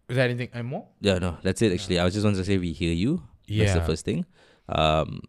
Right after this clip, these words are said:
Speaker 2: because again, I cannot relate exactly, but I
Speaker 1: Mm.
Speaker 2: know a lot of people go through this with families, uh, abusive dads, for
Speaker 1: Yeah.
Speaker 2: example, abusive moms, for example, right? And this one is interesting because normally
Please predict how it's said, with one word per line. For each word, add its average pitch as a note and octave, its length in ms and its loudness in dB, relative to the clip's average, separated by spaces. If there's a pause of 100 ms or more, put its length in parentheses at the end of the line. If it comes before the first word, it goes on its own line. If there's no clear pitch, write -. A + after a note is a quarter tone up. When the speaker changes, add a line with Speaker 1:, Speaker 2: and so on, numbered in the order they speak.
(160)
Speaker 2:
because F#2+ 280 2
again, F#2 240 2
I G2+ 100 2
cannot B2 320 2
relate F#2 460 -2
exactly, F2+ 600 -4 (100)
but C3 220 4
I A#2 60 8
Speaker 1:
Mm. C3 60 6
Speaker 2:
know D3+ 80 6
a C3 80 6
lot A#2+ 60 8
of G#2 60 0
people G#2+ 220 2
go F#2+ 140 2
through G2+ 160 -2
this F#2+ 180 -2
with F2+ 140 -2 (340)
families, F#2 560 -2 (360)
uh, D#2+ 200 -2
abusive F#2+ 600 0 (220)
dads, F#2 680 0
for F#2+ 140 -8
Speaker 1:
Yeah. F#2 60 -2
Speaker 2:
example, F#2 520 0
abusive F2 440 -4
moms, F#2 540 0
for F2+ 160 -4
example, F2+ 540 -2
right? F#2 260 0 (440)
And A2 180 2
this C3 100 4
one D3+ 140 4
is G2+ 100 2
interesting G2+ 400 -2
because G2 300 0
normally A2+ 480 0